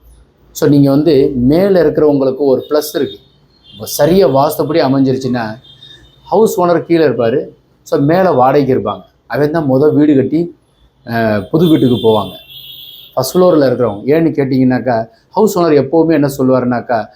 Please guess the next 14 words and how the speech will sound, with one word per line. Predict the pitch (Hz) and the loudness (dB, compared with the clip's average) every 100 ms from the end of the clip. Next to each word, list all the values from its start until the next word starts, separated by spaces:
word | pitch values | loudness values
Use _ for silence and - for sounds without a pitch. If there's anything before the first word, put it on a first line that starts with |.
| _ - | _ -4
ஒரு | 139 | -2
Zomato-விலேயோ | 120 131 139 135 131 127 147 131 | 0 2 2 2 2 4 4 4
ஏதோ | 147 | 4
ஒரு | 147 131 | 2 2
இடத்துல | 127 135 123 | 0 0 2
ஆர்டர் | 143 147 | 2 0
கொடுக்கும்போது, | 131 127 123 131 131 _ _ | -4 -8 -8 -8 -8 _ _
"நாங்க | 139 147 151 | -8 -4 -6
கீழே | 151 190 180 | -4 0 0
தான் | 165 156 | 0 0
தம்பி | 139 131 | 0 0
இருக்கோம்" | 120 123 117 | 0 -2 -4
அப்படின்னு | 110 104 | -4 -8
சொல்லுவாங்க. | 98 95 | -10 -18